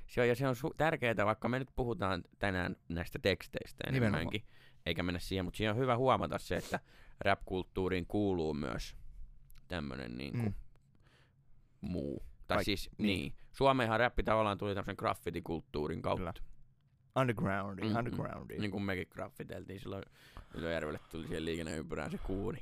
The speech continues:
Speaker 2: <laughs>
Speaker 1: No ei paljasteta kaikkia rikoksia vielä.
Speaker 2: Ei, se on vanhentunut.
Speaker 1: Joo.
Speaker 2: Muutenkin. Joka tapauksessa, no, sit kun Kakolasta päästiin, niin <laughs> sit vasta rupesi niinku toi rokki ja poppiskene kiehtoo enemmän.
Speaker 1: Kyllä.
Speaker 2: Mut joo,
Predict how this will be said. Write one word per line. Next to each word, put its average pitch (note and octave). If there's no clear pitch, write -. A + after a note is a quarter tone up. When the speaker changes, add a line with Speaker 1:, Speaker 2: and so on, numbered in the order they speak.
Speaker 2:
<laughs> -
Speaker 1:
No A2+
ei C3
paljasteta A#2+
kaikkia A#2+
rikoksia F2+
vielä. F2
Speaker 2:
Ei, -
se C3+
on B2+
vanhentunut. A#2
Speaker 1:
Joo. E2+
Speaker 2:
Muutenkin. A#2
Joka E3
tapauksessa, C3+
no, B2+
sit -
kun D#3
Kakolasta C#3
päästiin, A2
niin A2
<laughs> -
sit B2
vasta A2
rupesi G2+
niinku F#2+
toi G#2
rokki -
ja -
poppiskene G2+
kiehtoo -
enemmän. G2+
Speaker 1:
Kyllä. -
Speaker 2:
Mut -
joo, C#3+